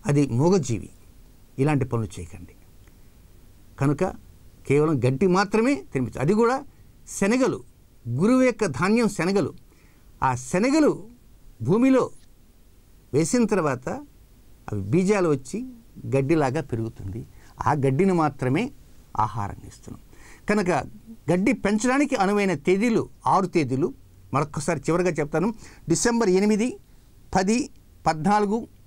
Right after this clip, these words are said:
ఇరవై, ఇరవై ఒకటి, ఇరవై ఐదు.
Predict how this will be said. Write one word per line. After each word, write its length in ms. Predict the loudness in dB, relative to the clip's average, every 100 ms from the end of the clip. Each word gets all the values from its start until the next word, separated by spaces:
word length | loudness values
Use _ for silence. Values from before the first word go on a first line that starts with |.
| -2
ఇరవై, 460 | 0 2 0 -2 -8 -20 -20 -10 -2
ఇరవై 280 | 0 2 0
ఒకటి, 340 | -2 -6 -8 -14 -2
ఇరవై 220 | 0 2
ఐదు. 260 | 0 -2